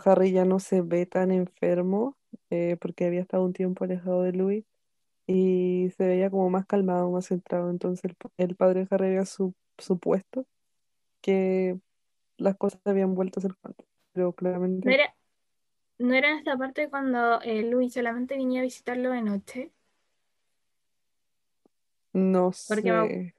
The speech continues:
Speaker 2: sí, porque a continuación viene el capítulo de Halloween, y me acuerdo que Harry no quería salir con Fionn porque iba a ser una noche que no iba a estar con Louis.
Speaker 1: Verdad, tienes razón. Qué buena memoria.
Speaker 2: Es que ahora que lo estoy leyendo me, me vuelve la, a la cabeza lo que leí.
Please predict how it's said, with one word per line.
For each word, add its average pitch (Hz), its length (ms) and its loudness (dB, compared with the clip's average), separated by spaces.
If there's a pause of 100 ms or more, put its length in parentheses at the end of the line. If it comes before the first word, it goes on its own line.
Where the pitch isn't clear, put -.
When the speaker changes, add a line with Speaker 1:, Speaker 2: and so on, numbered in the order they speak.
(300)
Speaker 2:
sí, 269 180 -4
porque 240 280 4
a 220 120 6
continuación 226 580 -2
viene 240 320 -6
el 233 60 -10
capítulo 233 440 -2
de 220 80 0
Halloween, 220 520 0
y 208 80 -4
me 208 80 2
acuerdo 214 280 -2
que 220 140 -10
Harry 226 200 -4
no 220 160 -4
quería 240 240 0
salir 247 300 -2
con 247 200 -2
Fionn 233 300 -4
porque 220 220 -4
iba 208 140 4
a 208 40 -6
ser 233 140 -4
una 240 160 -6
noche 240 280 -4
que 254 120 -6
no 240 80 -4
iba 220 80 -2
a 214 40 -2
estar 208 240 -8
con 196 200 -4
Louis. 233 240 -8 (420)
Speaker 1:
Verdad, 180 760 0
tienes 185 260 -4
razón. 190 520 -6 (120)
Qué 190 140 2
buena 190 200 4
memoria. 196 520 2 (2000)
Speaker 2:
Es 214 100 -2
que 254 80 4
ahora 254 160 8
que 254 80 4
lo 254 80 6
estoy 254 160 2
leyendo 240 480 4
me, 240 240 0
me 220 160 0
vuelve 226 300 2
la, 226 140 0
a 202 180 -2
la 202 100 0
cabeza 196 340 -2
lo 196 120 -2
que 220 80 -8
leí. 220 200 -8